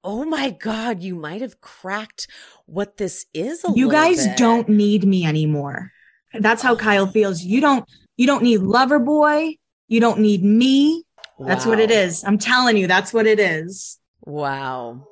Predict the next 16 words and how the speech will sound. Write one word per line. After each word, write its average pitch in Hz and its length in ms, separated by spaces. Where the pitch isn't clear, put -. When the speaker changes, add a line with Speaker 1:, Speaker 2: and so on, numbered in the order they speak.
Speaker 2:
'Cause 427 140
it's 466 160
hard. 453 380
You 339 80
know, 320 280
all 359 240
relationships 247 600
in 220 120
life 208 220
change. 202 640
Your 247 100
friendships 262 460
are 240 100
always 233 360
ever 196 220
changing, 208 760